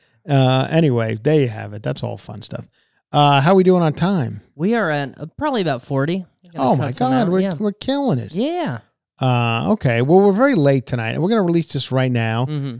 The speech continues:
Speaker 1: and we gave you some celebrity news. There was a little something about that, um, oh, the People's Choice Awards. That's what that was. People's, boy, I didn't hear one thing about it.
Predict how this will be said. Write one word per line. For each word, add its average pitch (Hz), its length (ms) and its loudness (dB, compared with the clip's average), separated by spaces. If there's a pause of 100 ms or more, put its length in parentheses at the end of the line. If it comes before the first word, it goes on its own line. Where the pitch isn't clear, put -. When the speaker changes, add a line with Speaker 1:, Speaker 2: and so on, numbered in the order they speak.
Speaker 1:
and 139 120 2
we 151 60 4
gave 208 200 2
you 196 100 2
some 147 180 -4
celebrity 123 600 0
news. 113 560 -2 (560)
There 285 120 2
was 285 140 2
a 294 60 2
little 285 180 2
something 196 360 0
about 160 320 2
that, 135 320 0
um, 117 580 -2 (480)
oh, 214 140 4
the 143 100 0
People's 240 420 -2
Choice 294 480 -2
Awards. 110 460 -10
That's 254 340 -4
what 151 180 -2
that 107 160 -8
was. 107 520 -14 (520)
People's, 240 420 2
boy, 156 180 -2
I 147 80 4
didn't 151 140 -2
hear 147 120 2
one 127 380 -2
thing 131 240 -4
about 120 340 -4
it. - 120 -14